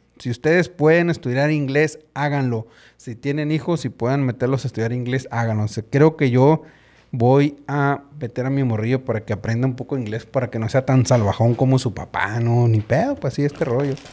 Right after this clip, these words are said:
Nutrition Fat dice, "Mini, mini pesticides". Sas. Y este. Mm, natural.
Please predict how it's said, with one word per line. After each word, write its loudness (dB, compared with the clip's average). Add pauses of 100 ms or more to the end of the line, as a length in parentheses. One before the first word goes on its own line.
(1600)
Nutrition 6
Fat 6
dice, 6
"Mini, 6
mini 6
pesticides". -4 (460)
Sas. -2 (960)
Y -2
este. 2 (2250)
Mm, 2
natural. 4